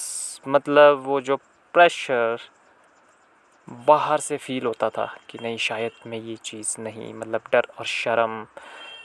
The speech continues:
हेजिटेशन जो भी है, नहीं हो पाती थी। अब मतलब मैं प्रेशर जमाने, मतलब एक्सप्रेस करने लग गया हूँ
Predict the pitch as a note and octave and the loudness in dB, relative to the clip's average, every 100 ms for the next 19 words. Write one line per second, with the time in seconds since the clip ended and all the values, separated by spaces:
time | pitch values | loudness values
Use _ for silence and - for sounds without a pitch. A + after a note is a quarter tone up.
0 | - - - B2+ A2 A2+ A#2+ - A#2 A2 | -20 -18 -2 -2 -2 -2 -2 -2 -8 -10
1 | G#2+ G#2 G#2+ G#2 G#2 G2+ C#3+ E3 _ _ | -8 -4 -2 -2 -6 -8 -10 -20 _ _
2 | _ - - _ - B2+ C3 A2+ A2+ - | _ -20 -20 _ -8 -6 -2 -2 0 -2
3 | - G#2 A2+ - _ - - - - E3 | -4 -12 -12 -18 _ -20 -20 -20 -2 2
4 | F3 E3+ F3 F3 - E3+ D#3 - E3 - | 4 4 4 2 4 4 4 0 0 -2
5 | - - _ _ _ _ _ _ - - | -16 -20 _ _ _ _ _ _ -20 -20
6 | - - A#2+ A#2 B2 B2 A2+ A2 G#2+ B2+ | -20 -20 -6 2 4 4 0 -2 -6 -4
7 | - - C3 - - A2 G2+ G2+ G2+ G2+ | -4 2 2 2 -8 -10 -10 -10 -8 -8
8 | F#2+ | -10